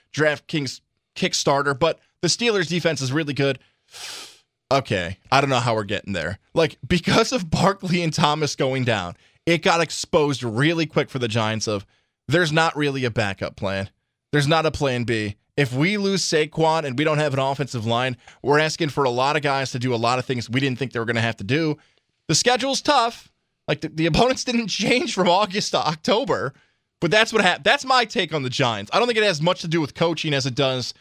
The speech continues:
they got exposed fast, and the guys who were supposed to step up just aren't very good.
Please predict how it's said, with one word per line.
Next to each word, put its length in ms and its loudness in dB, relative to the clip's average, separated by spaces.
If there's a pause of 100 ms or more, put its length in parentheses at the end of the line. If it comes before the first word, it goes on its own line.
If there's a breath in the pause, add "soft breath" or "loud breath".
(320 soft breath)
they 140 2
got 160 2
exposed 560 0
fast, 500 -2
and 120 -2
the 20 -2
guys 300 0
who 80 -4
were 80 0
supposed 340 -2
to 80 -8
step 300 -2
up 120 -4
just 140 -2
aren't 160 0
very 220 -2
good. 320 -12